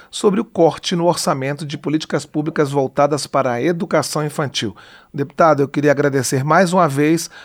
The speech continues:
a sua participação aqui no programa Painel Eletrônico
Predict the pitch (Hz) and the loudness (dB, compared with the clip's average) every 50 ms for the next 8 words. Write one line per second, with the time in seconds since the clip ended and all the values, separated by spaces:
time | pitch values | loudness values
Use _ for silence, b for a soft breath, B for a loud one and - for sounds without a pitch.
0 | B - - 139 - - 160 147 143 - 156 156 151 - - 190 175 - 147 131 | B -4 -4 -2 0 2 2 2 2 2 2 2 2 0 -4 -2 2 2 2 2
1 | - - 156 151 147 143 143 - 165 160 160 151 - 151 151 139 151 151 156 147 | 2 0 0 0 0 0 0 0 0 0 0 0 2 2 4 4 4 2 0 0
2 | - _ - 196 208 180 160 156 165 175 185 175 175 - 143 143 151 170 190 190 | 0 _ 4 4 6 6 6 6 6 6 6 2 2 2 2 4 4 2 0 -2
3 | - 233 | -6 -10